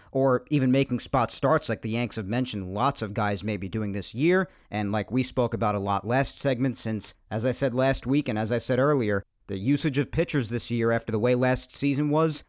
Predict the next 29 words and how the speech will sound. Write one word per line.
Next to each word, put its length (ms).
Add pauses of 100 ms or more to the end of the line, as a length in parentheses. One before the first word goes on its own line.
(140)
it's 180
definitely 400
gonna 160
be 100
different 360
this 220
year, 300
and 460 (160)
Nick 240
Nelson 340
could 120
be 80
playing 280
a 60
key 260
role 320
out 120
of 80
that 180
pen. 300 (500)
Otherwise, 560
Nick 320
Goody 240
pitched 380
two-thirds 560
of 80
an 80
inning 200
scoreless. 680